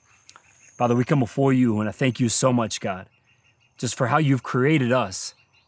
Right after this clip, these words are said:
God, I thank you that you created the Sabbath and you knew how it, it would impact us. It would not just, um, add years to our life or help us with stress and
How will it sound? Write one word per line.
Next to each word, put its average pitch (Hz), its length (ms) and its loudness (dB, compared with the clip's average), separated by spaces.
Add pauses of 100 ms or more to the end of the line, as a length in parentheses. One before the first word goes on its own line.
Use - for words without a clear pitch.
(580)
God, 135 140 4
I 127 40 2
thank 151 180 2
you 156 80 2
that 139 80 0
you 143 200 0
created 156 400 0
the 131 80 2
Sabbath 143 600 -2 (800)
and 120 140 -2
you 151 80 2
knew 180 180 4
how 165 220 2
it, 143 100 4
it 123 220 -2
would 131 160 2
impact 131 480 0
us. 90 220 -10
It 123 40 -4
would 120 140 0
not 139 180 2
just, 127 320 -2 (640)
um, 110 560 -4
add 143 180 2
years 139 400 2
to 131 140 -2
our 113 140 2
life 123 440 -2
or 110 380 -4 (340)
help 143 180 -2
us 135 160 -2
with 110 100 -6
stress 123 680 -4
and 98 320 -6